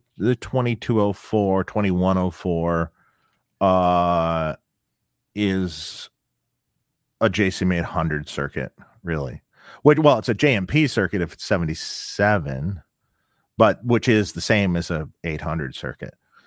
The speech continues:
Um, uh, so there's not much different. I mean, there's slightly different, uh, in the construction of how they did certain things, and then later they went to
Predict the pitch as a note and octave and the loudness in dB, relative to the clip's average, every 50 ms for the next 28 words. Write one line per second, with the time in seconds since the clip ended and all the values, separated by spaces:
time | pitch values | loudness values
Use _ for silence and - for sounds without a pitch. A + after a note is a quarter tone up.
0 | _ _ _ _ _ _ G2+ G#2 G2+ G2 G2 G2+ G2+ G2 G2 F#2+ F#2+ F#2 F#2+ F#2+ | _ _ _ _ _ _ 2 4 4 4 4 4 2 2 2 0 0 0 0 -2
1 | F2 - _ _ _ _ _ _ _ _ _ _ _ _ _ _ _ _ _ _ | -4 -6 _ _ _ _ _ _ _ _ _ _ _ _ _ _ _ _ _ _
2 | _ - - - - _ _ _ _ _ _ _ _ _ _ _ _ _ _ _ | _ -16 -16 -16 -20 _ _ _ _ _ _ _ _ _ _ _ _ _ _ _
3 | - A2 A2 - D#3+ D3+ D3 D3+ E3 G#3+ G#3 E3 - - _ _ _ C3+ B2+ B2+ | -6 -4 0 2 2 4 4 2 2 2 0 0 -4 -10 _ _ _ 2 2 2
4 | B2+ - - - G#2+ G2+ - C#3 D3 C#3+ C3 G#2+ B2+ C#3 C#3+ C#3 C#3 C#3 B2 - | 2 2 0 -2 -2 0 0 -2 -2 0 0 0 0 2 2 2 0 0 -2 -4
5 | - - - - D3 C#3+ A2 B2+ C3 A#2+ A#2+ A#2 - C3 A#2 G#2 - _ _ - | -6 -8 -2 0 0 0 2 0 -2 -2 -2 -2 -2 -2 -4 -4 -6 _ _ 0
6 | G#2 G#2 G2 F#2+ F#2+ F#2+ F#2 D#2+ - - _ _ _ _ _ _ _ _ _ _ | 2 2 4 2 2 0 -2 -4 -6 -12 _ _ _ _ _ _ _ _ _ _
7 | _ - G#2 G2 F2+ - - F2+ - - - G#2 F#2 - - - C3+ B2+ C3 C3+ | _ -2 -2 -2 -2 -2 -2 -4 -4 0 0 0 0 0 -2 -4 -2 -2 -2 -2
8 | C3 A2 G2 G#2 G#2+ G2+ G2+ G2 G2 F#2+ F#2 F#2+ _ - F#2+ F#2 F#2+ - - - | -4 -4 -2 0 0 0 0 0 -2 -4 -6 -8 _ -4 -2 -2 -4 -6 -4 -2
9 | A2 G#2 G2+ F#2+ E2 G#2+ G#2 G2+ G#2 A2 G2 - F2 E2+ E2+ E2 E2 E2+ F2 F2+ | -2 0 0 0 -2 -2 -2 -2 -2 -4 -4 -2 -2 -2 -2 -2 -2 0 0 0
10 | F2 F#2 F2+ E2+ F2 E2+ E2+ F2 E2+ - - F2+ F2 | 0 0 0 0 0 0 0 -2 -2 -2 -2 -2 -2